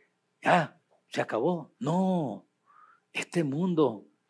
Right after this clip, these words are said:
en el mundo tendréis aflicción. No améis al mundo ni las cosas que están en el mundo. Si no, dice la Escritura,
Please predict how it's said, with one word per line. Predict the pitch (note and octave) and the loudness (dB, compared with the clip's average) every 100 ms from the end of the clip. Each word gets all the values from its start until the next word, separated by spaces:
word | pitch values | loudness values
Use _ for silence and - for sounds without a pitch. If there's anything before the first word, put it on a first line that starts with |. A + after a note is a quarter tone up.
| _ _ - | _ _ -4
en | D3 C#3+ | 0 2
el | A#2 | 2
mundo | A2 F3 F3 E3 | 2 0 2 0
tendréis | - A#2+ A2 D#3+ E3 | 2 0 2 0 2
aflicción. | D3+ - A2+ - B2 D3 F3+ A2 - _ _ _ _ _ _ - | -2 -2 -8 -8 -8 -4 -4 -4 -10 _ _ _ _ _ _ -4
No | D3 F3 | 0 2
améis | E3 F3 F3+ D#3+ | 2 2 2 4
al | B2+ | 2
mundo | A2+ D3 G3 D#3 | 2 0 2 2
ni | C3+ | 2
las | A#2+ G#2+ | 2 0
cosas | - E3+ E3+ E3 | 0 -2 0 -2
que | |
están | C#3+ - D3 | -2 0 -2
en | C3 | -2
el | G#2+ F#2+ | -4 -4
mundo. | A2 G3 F3+ C3 G2 - - _ _ _ _ _ - - _ _ _ _ | -2 -2 -2 -4 -6 -12 -20 _ _ _ _ _ -20 -20 _ _ _ _
Si | - G3 F3+ | 0 4 4
no, | C3 C#3+ G3 F#3 A2+ - | 2 -2 -2 -2 -6 -6
dice | - E3 E3+ | 4 4 6
la | D3 | 2
Escritura, | C#3+ B2+ - E3+ F#3 D#3 - | 2 -2 -4 0 0 -2 -8